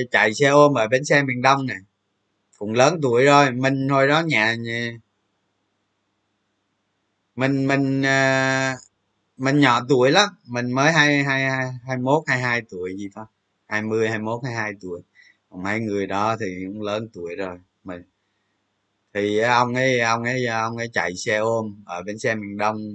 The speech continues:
vợ có bán cái, cái quán cơm, quán cơm đối diện bến xe miền Đông này. Lâu rồi không nhớ giờ. Thì nhưng mà ông ấy chạy xe ôm, nhưng mà ông ấy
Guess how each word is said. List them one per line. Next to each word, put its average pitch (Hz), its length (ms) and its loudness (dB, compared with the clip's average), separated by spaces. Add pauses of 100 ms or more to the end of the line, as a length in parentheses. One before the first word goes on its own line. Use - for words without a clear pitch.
(120)
vợ 90 460 -6
có 104 160 -2
bán 113 420 -2
cái, 123 200 -4 (200)
cái 120 100 -8
quán 123 280 -8
cơm, 117 420 -2 (420)
quán 117 200 -14
cơm 117 260 -2
đối 120 260 0
diện 98 280 -4
bến 117 120 -8
xe 123 140 -6
miền 107 200 -10
Đông 110 260 -4
này. 101 100 -18 (640)
Lâu 107 240 0
rồi 95 100 -4
không 107 200 -8
nhớ 123 460 -4
giờ. 92 420 -4 (1700)
Thì 127 100 -4
nhưng 156 200 2
mà 165 80 2
ông 165 180 6
ấy 180 160 4
chạy 123 200 4
xe 165 120 4
ôm, 170 360 8
nhưng 175 200 2
mà 147 280 6
ông 165 220 2
ấy 190 280 4